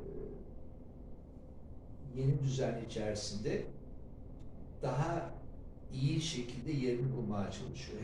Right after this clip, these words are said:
Henüz biz ihracatçı bir ülke değiliz. Maalesef ihracatımız kısıtlı. Ee, bizden çok çok ufak olan bir Hollanda, Türkiye'nin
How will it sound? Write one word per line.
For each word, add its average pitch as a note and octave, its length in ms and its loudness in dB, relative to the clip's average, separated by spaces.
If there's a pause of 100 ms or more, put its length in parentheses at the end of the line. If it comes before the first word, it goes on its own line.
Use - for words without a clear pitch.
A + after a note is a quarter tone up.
Henüz C3+ 240 6
biz - 240 0
ihracatçı B2 720 0
bir A2+ 100 0
ülke - 160 -4 (160)
değiliz. - 380 -8
Maalesef A2+ 500 0 (480)
ihracatımız A2 1000 2
kısıtlı. - 600 -2 (460)
Ee, G#2 260 4 (420)
bizden B2+ 500 2 (540)
çok - 300 0
çok D3+ 260 0 (360)
ufak C3+ 340 0
olan A2 320 2
bir G#2 80 2
Hollanda, G#2+ 520 2 (220)
Türkiye'nin F3 460 2